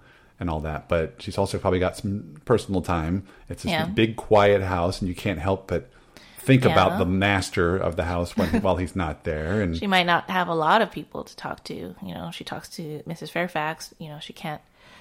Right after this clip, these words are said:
Speaker 2: speak as comfortably with the servants, probably.
Speaker 1: Mm-hmm.
Speaker 2: So she just has her own time, and she walks around, and she probably reads, and, and she thinks about Mister Rochester.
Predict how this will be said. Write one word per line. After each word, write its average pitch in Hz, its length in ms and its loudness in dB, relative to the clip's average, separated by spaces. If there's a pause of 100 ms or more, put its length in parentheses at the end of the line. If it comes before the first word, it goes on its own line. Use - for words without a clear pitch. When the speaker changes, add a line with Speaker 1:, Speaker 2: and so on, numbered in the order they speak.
(300)
Speaker 2:
speak - 480 0
as 180 240 6
comfortably 202 520 2
with 180 140 -2
the 196 60 -2
servants, 185 540 0
probably. 165 720 -6
Speaker 1:
Mm-hmm. 87 300 0
Speaker 2:
So 147 380 -8
she 156 240 -10
just - 220 -12
has 165 240 -4
her 202 100 0
own 196 160 0
time, 196 420 -4
and 143 280 -10 (100)
she - 160 -8
walks 147 280 0
around, 175 580 -2
and 156 220 -8
she 156 440 -8
probably 151 260 -8
reads, 180 580 -6
and, 165 300 -10
and 196 200 -6
she - 100 -12
thinks 214 220 -4
about 208 280 2 (260)
Mister 233 200 -2
Rochester. 240 420 -2